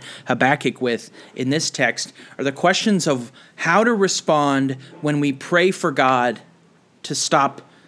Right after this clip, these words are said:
the spread of the coronavirus and he says no. Or what if we pray for God to save or protect our loved ones and he says no? What do we do if we pray for God to provide for us financially and we end up going bankrupt?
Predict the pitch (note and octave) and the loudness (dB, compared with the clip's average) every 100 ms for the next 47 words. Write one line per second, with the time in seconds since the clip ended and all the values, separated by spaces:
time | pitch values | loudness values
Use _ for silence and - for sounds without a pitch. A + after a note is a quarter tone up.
0 | - D3 - - D3 B2+ B2 B2 C#3+ C3+ | -10 -6 -4 0 0 2 -2 -4 -2 0
1 | C3+ A#2+ A#2 G#2+ G#2+ - B2 A#2+ A#2 A#2 | 2 0 0 -2 -4 -4 -8 -6 -6 -4
2 | G#2 G2+ E2+ - _ _ - - - - | -4 -6 -10 -10 _ _ -20 -20 -18 -4
3 | C#3+ C#3 E3+ G3+ - F3+ D#3+ - F3+ F#3+ | -2 0 0 0 -2 -2 -2 -2 0 0
4 | - E3+ D3+ C#3+ C#3 C3 D3+ D3+ C#3+ C3 | 0 2 2 2 -2 -2 0 0 0 -2
5 | C#3 B2+ C3+ C3 B2 A#2+ B2 B2 A2+ A2 | -2 0 -2 0 0 0 -2 -4 -6 -8
6 | G#2 - A#2+ A#2 - G#2+ G#2 A2 F2+ - | -8 -6 -6 -4 -4 -4 -4 -6 -8 -10
7 | - - - - - D3+ F3+ G#3+ G#3+ F#3+ | -18 -20 -20 -20 -6 2 4 4 4 2
8 | G3+ E3 - F3 D#3+ - F3+ F#3+ F#3+ D#3+ | 2 0 -4 -4 -4 0 2 2 0 0
9 | D#3 D#3+ C#3+ C3+ C3+ C#3 D#3 D#3 D#3 C#3+ | 2 2 -2 -4 0 2 2 0 -2 -2
10 | - C#3 C3 C3+ D3 - A#2+ A#2 A2+ B2+ | -2 -4 -2 -2 -4 -6 -6 -6 -6 -6
11 | B2+ C3 C3 C3 - B2+ A2+ G#2 A2 G#2 | -4 -2 0 -2 -4 -4 -4 -4 -6 -6
12 | - - - | -10 -12 -16